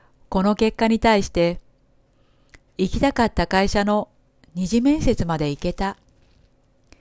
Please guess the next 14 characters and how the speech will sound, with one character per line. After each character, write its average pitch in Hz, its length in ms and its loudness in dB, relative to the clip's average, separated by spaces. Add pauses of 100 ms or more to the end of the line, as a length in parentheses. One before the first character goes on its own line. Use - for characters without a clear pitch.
(380)
不 190 120 -6
採 202 260 2
用 170 160 2
だ 165 120 0
っ - 40 -10
た 160 140 -4
こ 202 120 0
と 202 140 0
は 185 240 0 (500)
残 170 340 -2
念 254 180 2
だ 214 140 -2
け 180 120 -4
ど、 175 260 -2